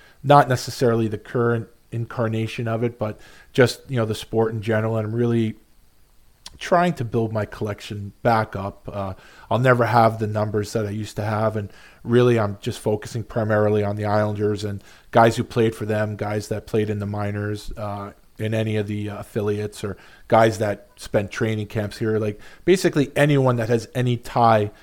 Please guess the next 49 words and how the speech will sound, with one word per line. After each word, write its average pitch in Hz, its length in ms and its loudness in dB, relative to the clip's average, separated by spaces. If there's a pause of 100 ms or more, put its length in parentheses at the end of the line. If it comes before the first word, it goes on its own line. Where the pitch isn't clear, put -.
(320)
to 123 100 -8
this 113 260 -4
team, 110 480 -4 (440)
uh, 101 300 -6
I'd 113 140 -10
like 113 200 0
to 117 80 -8
get 107 300 -8 (280)
something 104 640 -6
from, 107 460 2
and, 101 260 -10
and 104 140 -10
sticks - 320 -6
seem 110 200 -6
to 107 100 -10
be 107 140 -6
the 104 200 -12
easiest 107 380 -8
thing. 104 160 -8
So 104 260 -4 (340)
if 120 200 -4
you 117 140 0
have 143 320 8
anything 123 420 2
that 113 140 -4
you're 113 100 -2
looking 113 300 -6
to 104 60 -10
get 104 160 -6
rid 113 160 0
of, 104 220 -2
uh, 101 140 -8
please 107 320 -6
check - 260 -6
out, 101 240 -8 (220)
uh, 98 200 -10
my 95 140 -10
social 104 360 -8
media 104 320 -6
feed, 101 380 -10
and 95 160 -10 (340)
you'll 104 120 -2
see 107 200 0
a 98 80 -4
massive 98 460 -8
list 101 260 -12
of 92 100 -12
guys, 113 380 0
and 107 160 -6